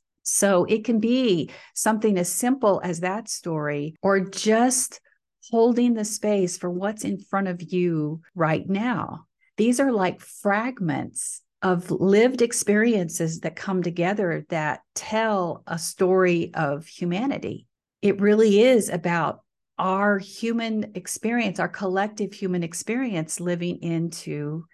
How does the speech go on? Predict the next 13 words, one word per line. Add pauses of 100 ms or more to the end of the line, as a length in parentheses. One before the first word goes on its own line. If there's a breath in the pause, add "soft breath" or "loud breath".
(140)
eternity,
reminding
us
that (220 soft breath)
it's
not
just
about
these
grand
achievements,
but
also